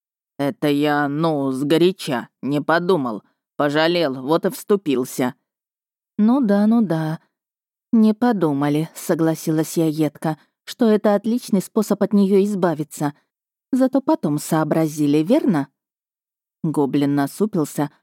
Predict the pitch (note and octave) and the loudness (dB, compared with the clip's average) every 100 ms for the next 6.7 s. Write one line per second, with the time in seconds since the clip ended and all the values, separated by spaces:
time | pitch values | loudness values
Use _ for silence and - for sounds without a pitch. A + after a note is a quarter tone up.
0 | - G#3+ F#3+ - F3+ F3 A3 - D#3 - | -4 -2 -2 -2 0 2 0 0 -2 0
1 | F#3+ F#3 D3 B2+ - B2+ - _ _ _ | -2 0 -2 -4 -4 -8 -8 _ _ _
2 | _ - C#3+ C#3+ F3 D#3 D3 F3 F3 - | _ -2 -2 0 0 0 2 4 2 0
3 | C3+ - - _ _ - - D#3+ D3+ D3+ | -6 -6 -18 _ _ -12 -2 0 0 -2
4 | D#3+ A#3+ - - D3+ F#3 F3+ C#3 C3 _ | 0 -2 -4 -4 0 0 0 -2 -4 _
5 | _ - D3+ - F3+ D#3+ D#3+ G3 A3 _ | _ -4 -4 0 0 2 4 2 2 _
6 | _ - F#3 A3 D#3 C#3 | _ 0 2 2 -2 -2